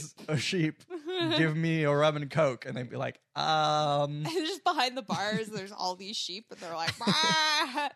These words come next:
Speaker 1: Also, something that I kinda thought would be a funny observation. Can you imagine being, like, a sculptor and you're, like, making a statue, and then somebody's like, "Oh, it's supposed to be a Cyclops."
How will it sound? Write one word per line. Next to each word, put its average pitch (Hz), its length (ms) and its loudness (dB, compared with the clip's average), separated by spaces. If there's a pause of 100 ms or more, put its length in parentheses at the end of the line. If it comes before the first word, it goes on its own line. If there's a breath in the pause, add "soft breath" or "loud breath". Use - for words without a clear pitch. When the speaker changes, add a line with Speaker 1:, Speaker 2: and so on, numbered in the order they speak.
(1300 loud breath)
Speaker 1:
Also, 226 800 0 (140)
something 214 460 -10
that 180 180 -12
I 208 140 -14
kinda 202 240 -12
thought - 340 -14
would 214 140 -14
be 226 100 -16
a 202 80 -16
funny - 300 -20
observation. - 760 -20
Can 262 120 -10
you 320 80 -6
imagine 247 380 0
being, 208 240 -8
like, 196 280 -12
a 208 80 -16
sculptor - 1000 -14
and 208 140 -10
you're, 196 120 -10
like, 190 200 -14
making 190 480 -16
a 190 40 -12
statue, - 680 -16 (320 loud breath)
and 220 140 -6
then 214 120 -6
somebody's 220 480 -12
like, 208 240 -6
"Oh, 339 200 4
it's 277 120 -4
supposed 294 200 -8
to 294 60 -8
be 269 60 -2
a 262 40 -4
Cyclops." 240 640 -6